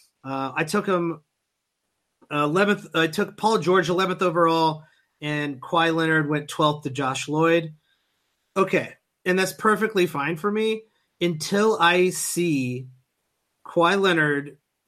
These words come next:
in preseason playing on a court and giving a crap about basketball.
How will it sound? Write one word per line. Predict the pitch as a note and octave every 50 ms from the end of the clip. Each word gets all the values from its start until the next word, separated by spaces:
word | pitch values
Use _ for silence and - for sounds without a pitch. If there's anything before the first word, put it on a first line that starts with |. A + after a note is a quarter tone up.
| _ _ _
in | E3 F#3 G#3 G3+
preseason | - - - G#3 G3+ F#3 - E3 C#3 C3 B2 B2+ A2+ G#2+ A2+ B2 C3 B2+ - _ _ _ _ _
playing | - - - G#3 G3+ G3 F3+ F3 E3+ D#3+ D#3 D3+ D3+
on | D#3 D3+ D#3 D#3+
a | D3+ D#3
court | D3+ - - E3 E3+ F3+ F#3 F3+ - _ _ _ _ _ _ _ _ _ _ _ _
and | - C#3+ C#3 B2+ A#2+ A#2+ B2
giving | - F#3+ F#3 F#3 F3+ D#3+
a | D3
crap | D3+ - E3+ D3 C#3 C3+ D3
about | C3+ B2+ D3 C#3 A2+
basketball. | C#3+ D3+ D3+ D3+ D3+ - - G3 A3 A3+ A3+ A3+ A3+ A3+